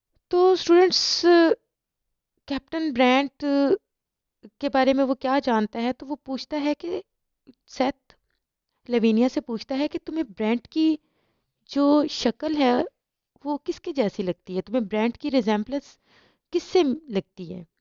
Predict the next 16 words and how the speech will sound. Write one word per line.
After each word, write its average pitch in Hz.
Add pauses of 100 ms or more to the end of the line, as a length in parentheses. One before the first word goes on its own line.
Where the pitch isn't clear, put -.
(260)
लेविनिया 240
थोड़ा 269
सोचती 214
है 269
और 262
कहती 214
है 226 (400)
कि 294
वो 302
मेरे 302
फादर 196
जैसा 214
दिखता 170
है। 165 (960)
सेथ - (220)
उसे 277